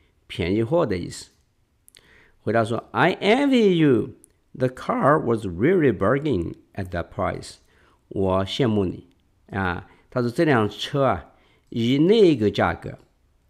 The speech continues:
真的是一个便宜货。这里 “bargain” 是名词，便宜货的意思。六百六十八，走开，滚开！Take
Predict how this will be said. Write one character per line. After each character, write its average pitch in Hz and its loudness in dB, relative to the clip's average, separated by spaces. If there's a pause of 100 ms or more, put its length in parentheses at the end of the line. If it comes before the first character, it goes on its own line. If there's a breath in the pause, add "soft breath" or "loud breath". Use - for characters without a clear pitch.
(320 soft breath)
真 135 4
的 113 4
是 104 -2
一 95 -2
个 92 -4
便 85 -6
宜 87 -2
货。 - -8 (180)
这 113 -8
里 95 -2
“bargain” 90 -4
是 98 -10
名 87 -4
词， - -14
便 - -10
宜 85 -4
货 98 -4
的 101 -8
意 - -8
思。 - -18 (1500 soft breath)
六 135 4
百 98 0
六 104 0
十 95 -4
八， 87 -8 (920)
走 113 0
开， 123 -2
滚 101 -2
开！ - -6 (720 soft breath)
Take 127 -4